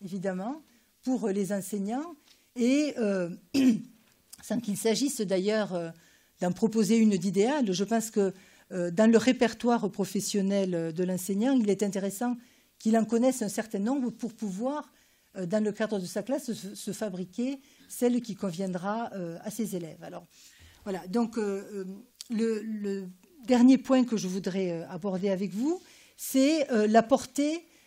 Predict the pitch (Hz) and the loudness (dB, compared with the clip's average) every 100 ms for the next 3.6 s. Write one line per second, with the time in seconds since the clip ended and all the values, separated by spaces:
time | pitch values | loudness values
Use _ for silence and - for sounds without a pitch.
0 | - 226 190 190 170 220 202 185 185 180 | -8 -2 0 0 2 4 4 2 0 -6
1 | 160 180 170 170 165 185 - 202 190 240 | -6 -6 -6 -8 -8 -8 -6 -4 0 2
2 | 247 240 220 262 320 - 240 214 214 196 | 4 4 2 0 -4 -4 -4 0 2 2
3 | 165 214 240 202 185 | 0 -2 -2 0 -2